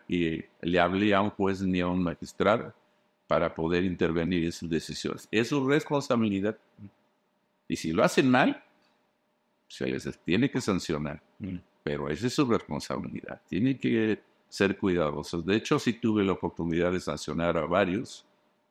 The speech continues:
Speaker 1: pero muy pocos, unos ocho o nueve. Y estamos hablando de prácticamente mil setecientos jueces y magistrados, entonces ocho o nueve es poco, pero, eh, aún esos no se les permite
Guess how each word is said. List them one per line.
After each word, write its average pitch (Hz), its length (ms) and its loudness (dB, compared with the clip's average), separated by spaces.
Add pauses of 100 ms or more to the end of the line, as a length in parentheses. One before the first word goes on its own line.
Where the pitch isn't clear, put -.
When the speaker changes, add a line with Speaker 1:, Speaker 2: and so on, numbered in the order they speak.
(200)
Speaker 1:
pero 170 160 4
muy 120 160 4
pocos, 101 520 0 (280)
unos 85 360 -2
ocho 87 300 0
o 80 40 -4
nueve. 85 380 0 (2000)
Y 90 80 0
estamos 95 360 0
hablando 87 400 0
de 80 200 -2 (220)
prácticamente 85 720 0
mil 92 180 -2
setecientos 85 720 -4
jueces - 380 -6
y - 40 -4
magistrados, - 720 -4
entonces 82 480 -6
ocho 98 260 0
o 87 40 2
nueve 85 420 0 (1000)
es 87 160 -6
poco, 98 380 -2
pero, 123 440 4 (340)
eh, 101 240 2
aún 104 300 2
esos 120 460 -4
no 90 280 2
se 98 160 0
les 80 180 -2
permite 85 640 -2